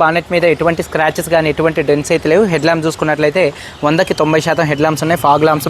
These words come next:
బంపర్ గ్రిల్, ఎటువంటి డ్యామేజ్ అయితే కాలేదు. సిల్వర్ కలర్ కార్ అండి. కారు యొక్క లెఫ్ట్ సైడ్ లుక్ అండి.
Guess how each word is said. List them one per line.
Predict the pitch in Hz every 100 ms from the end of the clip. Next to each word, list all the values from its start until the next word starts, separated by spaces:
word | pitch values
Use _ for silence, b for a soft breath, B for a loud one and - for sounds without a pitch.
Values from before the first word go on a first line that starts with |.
| 139
బంపర్ | 143 151 139
గ్రిల్, | 143 147 151 - B 156
ఎటువంటి | 143 175 170 139
డ్యామేజ్ | 151 156 156
అయితే | 156
కాలేదు. | 143 156 220 -
సిల్వర్ | 165 180 175
కలర్ | 170 156 156
కార్ | 151
అండి. | 190 - B B 156
కారు | 156 170
యొక్క | 170 147
లెఫ్ట్ | -
సైడ్ | 175 170
లుక్ | -
అండి. | 165